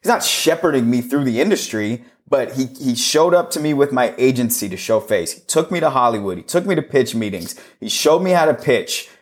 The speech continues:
Also, he gave me confidence. He told me,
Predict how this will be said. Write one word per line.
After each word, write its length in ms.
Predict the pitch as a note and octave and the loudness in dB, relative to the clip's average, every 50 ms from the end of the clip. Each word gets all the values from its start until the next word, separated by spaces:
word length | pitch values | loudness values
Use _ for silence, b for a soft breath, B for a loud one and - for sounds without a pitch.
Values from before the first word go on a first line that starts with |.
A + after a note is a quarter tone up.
| B _ - | B _ -4
Also, 240 | - D#3 D3+ D#3+ | -2 0 2 2
he 80 | C#3+ B2+ | 0 0
gave 320 | A#2 G#2 B2 C3+ D3+ D3+ | 0 0 2 2 2 2
me 80 | C#3 A#2+ | -2 -4
confidence. 640 | A2+ - - - C#3 D#3 C#3+ - F#2+ F2 E2 - - | -6 -6 -4 -2 0 0 0 -2 -6 -8 -8 -8 -8
He 100 | A#2+ A2 | -8 -8
told 480 | G#2 - - - - E3+ G3+ G3+ C#3 | -8 -10 -6 0 2 4 4 4 2
me, 300 | B2+ A2 G2 F#2+ F#2+ - | 0 -4 -6 -8 -10 -12